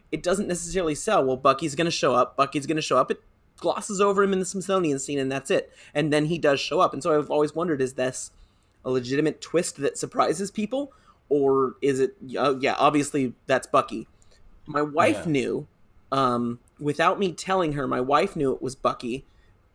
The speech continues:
Speaker 1: but she also knows the plot of every movie three seconds after the movie starts 'cause she just has supernatural storytelling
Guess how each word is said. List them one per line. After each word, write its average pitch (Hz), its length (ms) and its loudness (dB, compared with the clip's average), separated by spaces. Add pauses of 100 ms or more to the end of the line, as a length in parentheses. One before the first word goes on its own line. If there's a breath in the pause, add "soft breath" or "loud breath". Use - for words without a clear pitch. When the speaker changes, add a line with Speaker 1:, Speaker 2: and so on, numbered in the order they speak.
Speaker 1:
but - 600 2
she - 320 -6
also 156 440 2
knows 139 280 0
the 135 80 -6
plot 147 340 0
of 131 80 -2
every 131 180 2
movie 131 300 0
three 147 300 -6
seconds 131 340 -4
after 131 160 -4
the 127 80 -6
movie 127 240 -2
starts - 320 -2
'cause 127 160 -10
she 127 80 -8
just - 320 -12 (500)
has 123 320 0
supernatural 135 920 0
storytelling 123 760 0